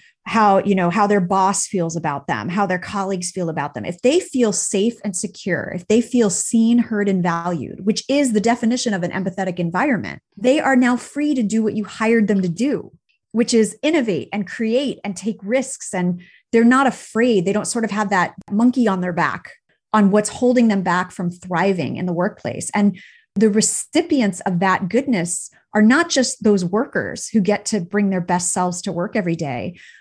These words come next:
but the company they work for performs better in the market. So I can't think of a better win-win for humanity than,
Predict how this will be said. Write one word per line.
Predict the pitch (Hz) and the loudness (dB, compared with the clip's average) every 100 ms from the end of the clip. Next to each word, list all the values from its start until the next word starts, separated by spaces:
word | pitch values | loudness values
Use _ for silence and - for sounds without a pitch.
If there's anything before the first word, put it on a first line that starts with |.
| _ - | _ -2
but | 240 | 0
the | 214 214 _ - | 0 -2 _ -6
company | - 294 311 262 | 0 2 6 6
they | 220 | 6
work | 196 175 254 359 | 2 2 2 0
for | - - - - 190 _ _ | -8 -10 -10 -14 -18 _ _
performs | 233 190 - 247 254 226 | -6 -6 2 4 6 4
better | 233 220 | 4 4
in | 220 | 4
the | 196 | 2
market. | 185 233 269 - - | 0 -2 -2 -8 -6
So | - | -2
I | 214 247 | 0 -2
can't | - 302 - | -2 -4 -2
think | 302 | -4
of | 254 | -2
a | 202 | -2
better | 196 226 233 | -2 -2 -2
win-win | 202 214 214 214 202 208 190 180 | -2 -2 0 0 -2 -2 -4 -4
for | 196 | -4
humanity | 175 190 185 196 185 160 151 | -4 -2 -2 -2 -4 -4 -4
than, | 190 170 285 | -2 0 0